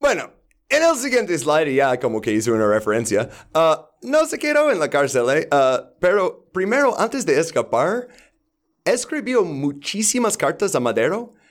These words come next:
Pero, ¿te acuerdas en la película, este, El Cuaderno, que, "Oh, te escribí una carta por día"?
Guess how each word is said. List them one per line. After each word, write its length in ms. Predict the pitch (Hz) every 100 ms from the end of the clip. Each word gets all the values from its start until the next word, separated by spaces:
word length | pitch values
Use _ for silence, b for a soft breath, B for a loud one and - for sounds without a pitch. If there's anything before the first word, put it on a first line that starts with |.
| _
Pero, 180 | 151 151
¿te 120 | 160
acuerdas 340 | 165 208 214 165
en 80 | 147
la 180 | 120
película, 560 | - 123 127 131 123 120
este, 280 | 110 110 101
El 120 | 104
Cuaderno, 460 | 107 101 107 113 120
que, 140 | 120
"Oh, 220 | 277 302
te 160 | 302 247
escribí 400 | 254 - 254 302
una 240 | 302 247 240
carta 340 | 277 277 247
por 160 | 226 220
día"? 380 | 277 262 247